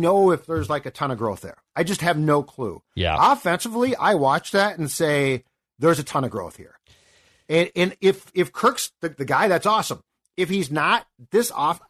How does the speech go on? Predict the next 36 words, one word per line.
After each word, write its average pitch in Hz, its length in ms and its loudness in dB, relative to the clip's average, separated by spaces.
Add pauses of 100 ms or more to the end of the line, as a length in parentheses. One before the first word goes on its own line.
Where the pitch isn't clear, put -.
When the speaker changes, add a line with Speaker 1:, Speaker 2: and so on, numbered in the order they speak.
Speaker 1:
I 196 140 2
still 254 260 -2
think, 180 420 -4 (880)
as 147 180 -2
Brad 220 360 0
Childress 190 420 0
said 165 220 -2
when 117 220 -8
Kevin 202 320 -2 (340)
Se-, 196 280 -6
Seifert 180 360 -4
asked 160 280 0
him 156 120 -8 (140)
after 139 240 -6
that 135 240 -4
debacle 196 580 -6
in 143 120 -4
Green 196 340 -6
Bay 170 340 -2
late 165 280 -2
in 147 80 -20
the 139 40 -12
two 190 220 -4
thousand 160 360 -4
six - 280 -8
campaign, 143 720 -6 (720)
something 196 360 -2
about, 160 400 2
"Is 143 160 -6
this 196 280 2
offense 175 720 0 (380)
as 139 180 -6
good 170 320 2 (140)
as 139 200 -2
you 147 120 -2
thought?" 160 480 2